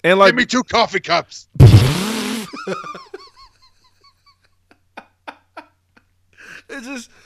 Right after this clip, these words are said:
Speaker 1: what's annoying is, like, they test, they screen tested, like, big white guys, like, big pro wrestler guys, and they were just too terrible. So, like, Michael Clark Duncan was, like, their last bastion of hope, and he did not do a good job.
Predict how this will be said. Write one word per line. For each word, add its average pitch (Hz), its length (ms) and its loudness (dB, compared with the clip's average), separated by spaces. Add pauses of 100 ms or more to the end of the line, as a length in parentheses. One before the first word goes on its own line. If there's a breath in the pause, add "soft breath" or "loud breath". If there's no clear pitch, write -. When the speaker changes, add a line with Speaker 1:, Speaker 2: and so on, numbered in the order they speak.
(160 soft breath)
Speaker 1:
what's 262 220 -8
annoying 233 540 0
is, 175 180 -2
like, 139 360 -2 (400)
they 202 300 -2 (160)
test, - 340 -4
they 269 120 -6
screen 320 360 -6
tested, 226 460 -6
like, 180 340 -4
big 220 200 0
white 151 260 0
guys, 123 360 -8
like, 131 160 -10
big 180 180 -4
pro 190 160 -4
wrestler 190 340 -4
guys, 123 300 -10
and 123 100 -10
they 143 100 -8
were 143 120 -8
just 143 180 -14
too 165 140 -12
terrible. 165 560 -8 (680)
So, - 240 -4
like, 151 320 -2 (240)
Michael 185 300 -2
Clark 185 240 0
Duncan 175 320 -2
was, 151 80 -4
like, 143 120 -2
their 143 120 -4
last 135 400 -8
bastion 135 420 -4
of 107 100 -12
hope, 151 400 -8
and 101 120 -14
he 165 120 -12
did 135 280 -14
not 143 260 -6
do 120 140 -10
a 104 40 -12
good 151 200 -10
job. 127 400 -6